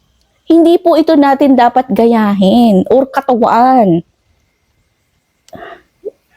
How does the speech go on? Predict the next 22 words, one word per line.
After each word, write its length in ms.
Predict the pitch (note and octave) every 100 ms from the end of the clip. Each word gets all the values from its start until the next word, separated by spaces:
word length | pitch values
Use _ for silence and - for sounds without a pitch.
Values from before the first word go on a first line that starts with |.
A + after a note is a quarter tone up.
| _ _ _ _ _ _ -
Not 240 | C4+ C#4
just 240 | B3 -
for 240 | - A3+ A3
her, 160 | D#4+
ha? 320 | C4 G3+ C4 C4 - _ -
But 160 | G3+
for 160 | - G#3+
everybody 640 | G#3 A3 A3+ G3 F3 E3
that 160 | E3 - _ - _ -
kung 240 | G#3 A3+
gagawa 400 | G#3+ G3+ G#3+ G#3+
kayo 160 | G#3 G#3
ng 320 | G3+ G3 F#3
mga 180 | F3 F#3 F3+
ganyang 340 | F#3+ F#3+ F#3+
kahihiyan, 720 | - A3 A3 D#4+ C4+ G3+ A3 - _ _
alam 240 | F4 G4 D#4
niyo 200 | B3 A3
yun, 120 | A#3
you 80 | C#4+
may 160 | C#4
be 240 | A#3 A3+